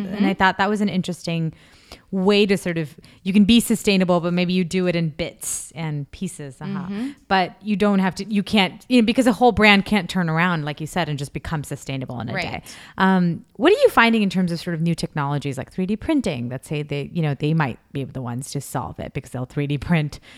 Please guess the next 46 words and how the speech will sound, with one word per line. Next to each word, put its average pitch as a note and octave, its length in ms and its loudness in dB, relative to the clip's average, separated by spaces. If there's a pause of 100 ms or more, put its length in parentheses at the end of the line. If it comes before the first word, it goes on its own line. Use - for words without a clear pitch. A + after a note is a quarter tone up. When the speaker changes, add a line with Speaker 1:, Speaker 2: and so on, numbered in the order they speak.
(160)
Speaker 2:
fabrics D3+ 560 -2
only D3+ 460 -4
when C#3+ 200 -4
they're D#3 120 -2
needed D#3 520 0
and C#3+ 140 -6
so C#3+ 220 -4
on. F#2+ 180 -8
I - 20 -8
mean, F3+ 180 2
do F#3 100 0
you G#3+ 60 2
think C4+ 180 0
that C4 120 2
there G3 160 4
is, F#3+ 220 0 (480)
there's F#3+ 180 -2
actually F#3 340 0
hope D3+ 420 -2
for D#3 720 -2 (320)
new G3 320 6
technologies F#3 960 -2
to - 140 -12
solve A3+ 460 0
the A#3+ 80 -8
sustainability A3+ 880 -2 (360)
problem B3 640 0
versus F#3 380 -2
it F3+ 160 -4
being F3+ 220 0
something E3 300 -2
as D#3+ 420 -4 (720)
prosaic A3 520 4
really D#3+ 360 0
is G3+ 160 4
like, F#3+ 220 0
"Well, A3+ 120 4
no, C4 160 6
actually, A3 280 4
you're G#3+ 60 2
gonna G#3 120 4
have G3+ 80 2
to G3+ 60 -2
go G3 120 2
back G3+ 240 2
and F3+ 200 2